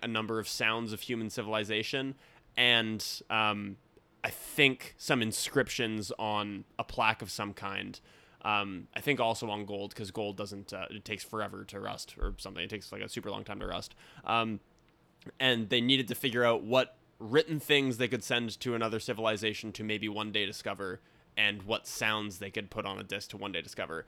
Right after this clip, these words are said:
And one of the scientists on the team to establish what those sounds and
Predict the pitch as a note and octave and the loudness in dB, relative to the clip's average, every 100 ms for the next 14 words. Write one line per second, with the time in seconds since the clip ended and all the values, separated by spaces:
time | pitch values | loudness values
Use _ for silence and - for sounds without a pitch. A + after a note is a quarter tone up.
0 | - - A2+ G#2+ - - _ _ - A2 | -8 -4 -2 -4 -8 -16 _ _ -12 0
1 | B2+ B2+ A2+ G2 A2 G2+ A#2 G#2+ G#2 G#2 | 4 4 2 -2 -4 -2 0 0 0 -6
2 | G2+ - G#2+ G#2 F#2+ G#2 G2 G2+ - _ | -8 -6 -6 -6 -6 -2 -2 -2 -8 _
3 | - B2 A2+ A2 G#2+ - G2+ - G#2+ G2+ | -6 0 0 0 -6 -6 -6 -2 -2 -2
4 | G#2+ - - G2+ G#2 A2 G2+ G#2 G2 G2+ | -4 -8 -6 -6 -6 -4 -4 -6 -10 -12
5 | G2 | -12